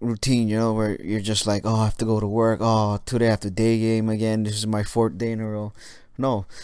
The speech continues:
Monday I'll day game hard and give it my hundred percent. Then Tuesday, I'll either go to gym or surf or hang out with my buddies, and then, or work on this branding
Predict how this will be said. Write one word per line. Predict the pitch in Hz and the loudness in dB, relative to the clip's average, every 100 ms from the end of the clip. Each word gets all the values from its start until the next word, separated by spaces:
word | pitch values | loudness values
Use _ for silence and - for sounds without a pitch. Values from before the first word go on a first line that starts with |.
| - - | -16 -4
Monday | 117 127 127 123 | 2 6 6 8
I'll | 110 104 | 6 2
day | 90 117 117 | 2 4 4
game | 120 117 113 | 4 4 2
hard | 107 117 - - - | 4 4 4 -2 -8
and | 135 104 98 | -4 -2 0
give | 107 117 107 | 2 2 4
it | 107 - | -4 -2
my | 107 | 0
hundred | 107 113 113 | 2 2 2
percent. | - 104 117 113 98 | 2 2 4 2 0
Then | 95 | 0
Tuesday, | - 120 117 107 117 110 - - - - - - - - | 2 2 2 4 4 4 0 -10 -10 -10 -10 -16 -20 -10
I'll | - 104 | -2 2
either | 110 107 | 2 0
go | 107 110 | 0 0
to | 101 | 0
gym | 90 113 110 113 104 | 0 2 4 2 2
or | 71 85 80 69 | -2 -4 -4 0
surf | - - 110 107 107 - - - - - | 2 4 4 4 2 -2 -2 -8 -10 -6
or | 101 98 92 92 90 90 - - | -4 -4 -6 -8 -10 -12 -18 -12
hang | 113 110 | -6 -2
out | 107 | -2
with | 110 | -2
my | 101 | -2
buddies, | 101 107 110 110 110 104 | -2 0 0 0 0 -2
and | 101 90 | -2 -2
then, | 92 90 87 - - - - - - - - - | -2 -2 -6 -14 -20 -20 -20 -20 -20 -20 -18 -2
or | 117 | 0
work | 110 117 - | 4 4 4
on | 113 110 | 0 4
this | 113 - | 4 2
branding | 98 113 113 113 113 | 4 4 4 2 2